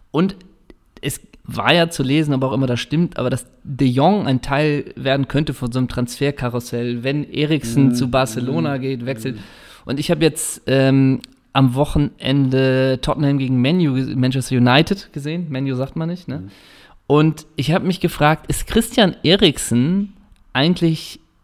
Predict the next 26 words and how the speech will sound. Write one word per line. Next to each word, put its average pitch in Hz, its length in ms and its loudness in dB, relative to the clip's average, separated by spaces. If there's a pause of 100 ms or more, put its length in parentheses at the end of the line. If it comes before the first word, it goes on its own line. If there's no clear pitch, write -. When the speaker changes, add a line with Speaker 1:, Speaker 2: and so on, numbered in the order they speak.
(140)
Speaker 1:
derselbe 131 440 2
Spielertyp 175 600 -2
wie 151 60 0
Mesut 147 300 -2
Özil? 165 360 -2 (880)
Speaker 2:
Nein. 107 340 -12 (1400)
Nee, 123 260 -6
würde 143 160 -6
ich - 80 -14
ko-, 170 160 -8
würde 160 180 -6
ich - 160 -12
relativ 190 460 -6
klar 143 300 -8
widersprechen. 156 460 -8
Also 127 160 -10
positionsmäßig 139 1300 -8
ja. 156 500 -6 (600)
Also 101 160 -18
erstmal 120 260 -10
Linksfuß, 127 400 -8
Rechtsfuß, 156 380 -10
das 131 180 -12
ist 120 140 -14
das - 80 -20
eine. 185 400 -6